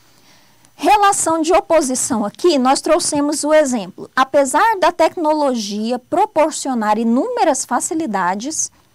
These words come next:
o uso excessivo das redes sociais tem sido associado a um aumento nos casos de ansiedade e depressão. Olha, apesar de,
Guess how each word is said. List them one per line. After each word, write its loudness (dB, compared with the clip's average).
o -2
uso 4
excessivo -2
das 0
redes -6
sociais -2
tem -6
sido -4
associado -2
a 2
um 0
aumento 0
nos -6
casos -2
de -8
ansiedade -2
e -2
depressão. -8
Olha, 2
apesar -2
de, -4